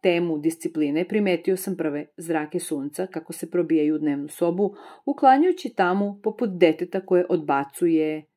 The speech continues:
neželjeno ćebe. „Ovo će biti veliki dan”, pomislio sam, „prvi dan novog poglavlja u mom životu.”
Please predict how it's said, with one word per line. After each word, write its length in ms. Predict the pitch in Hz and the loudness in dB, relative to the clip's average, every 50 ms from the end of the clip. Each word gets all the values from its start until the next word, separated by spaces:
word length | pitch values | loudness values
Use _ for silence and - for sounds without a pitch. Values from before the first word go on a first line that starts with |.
| _ | _
neželjeno 500 | - 165 147 143 143 143 139 143 151 160 | -8 -6 -6 -4 -4 -4 -4 -4 -4 -6
ćebe. 400 | 160 - - - - - - - - _ - - - - - - - | -6 -6 -6 -6 -6 -6 -10 -12 -12 _ -20 -20 -20 -20 -16 -4 0
„Ovo 180 | 202 196 196 | 2 4 4
će 160 | 185 190 - 180 | 4 2 0 0
biti 260 | 175 190 190 - 208 | 0 0 0 0 4
veliki 380 | 190 180 170 165 165 - 170 | 4 6 6 6 4 4 2
dan”, 360 | 160 151 147 156 170 190 214 208 - _ | 2 2 0 0 0 0 -2 -4 -6 _
pomislio 500 | - 196 180 - - - - - - - | -8 -6 -6 -6 -6 -8 -8 -8 -8 -8
sam, 280 | - - - 139 - 165 | -8 -8 -10 -10 -8 -6
„prvi 220 | - 208 208 196 185 | -4 0 2 2 2
dan 380 | 170 160 151 156 165 185 196 185 - | 4 2 0 0 0 -2 -4 -6 -8
novog 320 | - 190 185 165 151 151 156 - | -6 -2 0 0 0 0 0 0
poglavlja 680 | 165 165 160 170 175 170 170 180 175 165 165 165 165 165 - _ | 0 2 2 2 2 2 2 2 2 2 2 0 -4 -8 -12 _
u 100 | - 180 | -6 -4
mom 300 | 175 165 151 139 139 151 | -2 -2 -2 -2 -4 -6
životu.” 600 | 156 151 175 160 - - 120 - - - 107 85 | -6 -4 -4 -6 -6 -8 -12 -12 -12 -12 -12 -12